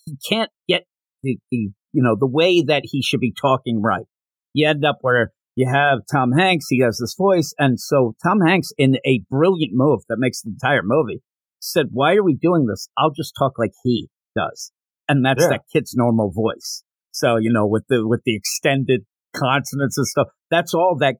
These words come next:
Speaker 1: kid's normal voice, and it made it easy, but Tom Hanks a gem. He ended up doing it so the kid didn't struggle with trying to learn a different voice. It was a really neat video, the way it is. Neato, Eric. But here we go. That
Speaker 2: Neato.
Speaker 1: is an aside.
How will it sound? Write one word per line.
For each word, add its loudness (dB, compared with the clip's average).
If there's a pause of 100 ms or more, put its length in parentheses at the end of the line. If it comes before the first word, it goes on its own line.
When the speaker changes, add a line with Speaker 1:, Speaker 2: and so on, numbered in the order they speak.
Speaker 1:
kid's -2
normal 2
voice, 0
and 0 (340)
it 2
made 4
it 0
easy, 0
but -4
Tom 2
Hanks 0
a -8
gem. -12 (460)
He 4
ended 2
up 0
doing 2
it -6
so -4
the -12 (100)
kid 0
didn't -2
struggle 0
with -4
trying 2
to -2
learn 0
a -6 (100)
different -6
voice. -2
It -4
was -2
a 0
really 4
neat 0
video, -2
the -2
way 0
it -2
is. -4
Neato, 2 (120)
Eric. -2 (360)
But 0
here 2
we 0
go. 2 (100)
That 6
Speaker 2:
Neato. 2
Speaker 1:
is -4
an 2
aside. -4